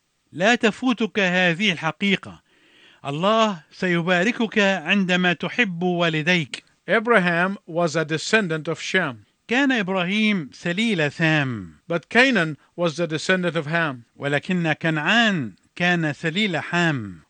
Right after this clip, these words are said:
Speaker 2: One of Ham's descendants by the name of Nimrod laughed and mocked God's curse upon his forefathers.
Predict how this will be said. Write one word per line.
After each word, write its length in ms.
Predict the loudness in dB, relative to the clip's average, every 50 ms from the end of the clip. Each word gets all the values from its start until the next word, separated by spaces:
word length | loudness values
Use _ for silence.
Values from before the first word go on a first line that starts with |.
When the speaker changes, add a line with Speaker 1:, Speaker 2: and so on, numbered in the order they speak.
| _
Speaker 2:
One 240 | -6 0 0 2 2
of 100 | 2 2
Ham's 320 | 2 2 4 4 2 0 -2
descendants 640 | -2 -2 -2 2 2 2 2 2 0 -2 -4 -4
by 180 | 0 2 2 2
the 140 | 2 0 0
name 260 | 2 2 2 2 2
of 160 | 0 -2 -2
Nimrod 640 | -2 0 2 2 2 2 2 2 4 4 2 2 -2 _ _ _ _ _ _ -8
laughed 720 | -4 -2 2 4 6 6 6 6 6 4 0 -4 -20 -20 -14 -8
and 260 | -6 -4 -4 -4 -4
mocked 460 | 0 2 2 2 2 0 _ -16 -8 -2
God's 360 | 0 2 2 2 2 0 -4
curse 460 | -8 -2 0 2 2 2 0 -2 -8 -12
upon 260 | -10 -4 0 0 0
his 160 | 0 -2 -6 -6
forefathers. 840 | -2 0 0 0 0 0 0 0 0 0 -4 -10 -16 -18 -20